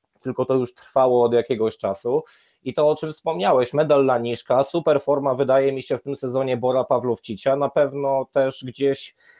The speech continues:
jakieś zalążki dobrej dyspozycji Petera Prełca, jakkolwiek by ktoś to mógł sobie ocenić. Ja osobiście uważam, że jest to dobry prognostyk na przyszłość i wychodzi na to, że Słoweńcy w przyszłości niedalekiej będą znowu dużą siłą w skokach.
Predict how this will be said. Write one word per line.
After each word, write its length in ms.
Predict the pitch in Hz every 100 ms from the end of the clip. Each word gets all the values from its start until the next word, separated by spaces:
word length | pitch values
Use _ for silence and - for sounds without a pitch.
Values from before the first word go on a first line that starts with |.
| _ _
jakieś 460 | 151 190 190 185
zalążki 520 | 143 156 160 180 - 147
dobrej 300 | 156 170 143
dyspozycji 540 | 156 - 131 156 147
Petera 360 | 147 139 147 131
Prełca, 440 | 143 127 120 110
jakkolwiek 520 | 110 107 127 123 113
by 100 | 110
ktoś 280 | 104 123 117
to 120 | 123
mógł 320 | 120 120 117
sobie 320 | 113 135 117 113
ocenić. 460 | 110 123 123 -
Ja 140 | 151 156
osobiście 520 | 139 139 131 - 127
uważam, 360 | 120 131 123 113
że 180 | 113 110 _ _ _ _ _ _
jest 240 | - 135 135
to 80 | 127
dobry 260 | 135 131
prognostyk 540 | 123 120 117 123 - 117
na 120 | 117
przyszłość 600 | - 107 - 117 143 - _ _ - _ _
i 120 | 131
wychodzi 340 | 160 196 180
na 120 | 185 185
to, 120 | 196
że 120 | 180
Słoweńcy 460 | 185 165 180 180 180
w 40 |
przyszłości 600 | - 175 - 190 190 175
niedalekiej 540 | 175 170 170 175 185
będą 320 | 147 160 160 165
znowu 400 | 147 151 151 156
dużą 340 | 147 143 147
siłą 340 | - 143 139
w 60 | 139
skokach. 420 | - 156 151 -